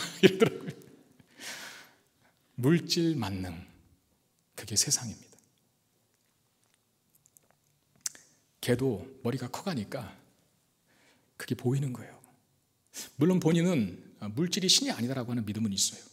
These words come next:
하나님이 유일한 구세주시고 우리의 필요를 채우신다라고 하는 믿음은 있죠. 그러나 걔 눈에도 그게 보인 겁니다.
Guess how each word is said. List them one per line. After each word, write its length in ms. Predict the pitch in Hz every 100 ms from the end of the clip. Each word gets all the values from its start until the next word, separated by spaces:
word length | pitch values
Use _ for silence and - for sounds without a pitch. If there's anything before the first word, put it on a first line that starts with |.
| _ _ _ _ _ _ _ _ _ _ _ _ _ _ _ _ _ _ _ -
하나님이 380 | 185 175 147
유일한 260 | 104 104 95
구세주시고 640 | - - - - - - - _
우리의 220 | 107 107
필요를 280 | - 143 -
채우신다라고 640 | - - 226 214 175 131
하는 140 | 110 107
믿음은 280 | 101 107 95
있죠. 200 | - -
그러나 520 | - 208 196 101 - - - _ _ _ _ _ _ _ _
걔 240 | - 139 165
눈에도 600 | 113 123 120 196 240 - - _ _ -
그게 240 | 113 135
보인 380 | 139 - 135 139
겁니다. 400 | 104 92 -